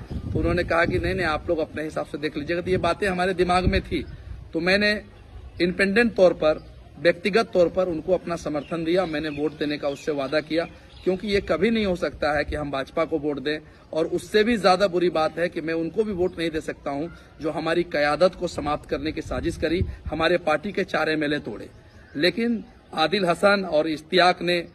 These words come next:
उनसे साठगांठ किया और अररिया के उम्मीदवार को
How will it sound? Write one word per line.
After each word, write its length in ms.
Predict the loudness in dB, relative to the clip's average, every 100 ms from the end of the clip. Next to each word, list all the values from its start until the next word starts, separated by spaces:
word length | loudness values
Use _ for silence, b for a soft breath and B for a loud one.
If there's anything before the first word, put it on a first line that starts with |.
| -16 -8
उनसे 220 | -2 -2
साठगांठ 540 | -2 -2 0 2 2
किया 360 | 0 0 0 -2 b b b
और 120 | -2 -2
अररिया 460 | 0 0 4 4
के 200 | 2 -4
उम्मीदवार 600 | -4 -2 -2 0 2 2
को 240 | 2 -6